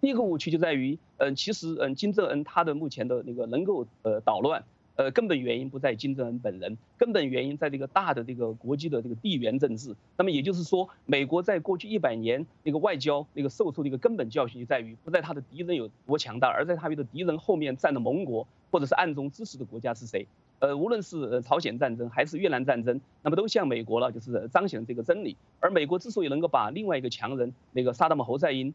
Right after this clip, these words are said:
他比那个金正恩更可怕、更有钱，那么更那个就是猖狂，可以把他搞掉。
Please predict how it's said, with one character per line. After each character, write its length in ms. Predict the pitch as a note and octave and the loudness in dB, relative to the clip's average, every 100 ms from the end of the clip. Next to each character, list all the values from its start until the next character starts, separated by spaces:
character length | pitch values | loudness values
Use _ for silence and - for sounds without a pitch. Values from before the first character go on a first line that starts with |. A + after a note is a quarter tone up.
| _ - | _ 0
他 80 | |
比 200 | F#3 C3 C#3 | 0 -2 -4
那 60 | |
个 80 | C3+ | -6
金 180 | B2+ G3 | -6 -2
正 140 | F3+ | -2
恩 100 | D3 | 0
更 200 | E3+ G#3+ | 0 -2
可 140 | C#3 - | -2 0
怕、 220 | D#3 A#2+ | 2 2
更 180 | - G3+ | 2 0
有 140 | C3 | 0
钱， 360 | A#2 - G#2+ C#3+ - - | -4 -2 -2 -4 -10 -2
那 80 | D#3 | -2
么 80 | D3 | 2
更 220 | A#3+ F#3+ | 0 0
那 80 | C3+ | -4
个 60 | |
就 100 | C3 | -6
是 80 | B2 | -10
猖 200 | - E3 | -4 -4
狂， 220 | E3 A2+ B2+ | 0 -2 -2
可 100 | - | -4
以 20 | F3+ | 0
把 100 | C#3 | 0
他 60 | |
搞 200 | C#3+ F2+ | 0 0
掉。 220 | G#2+ D3+ | 0 -2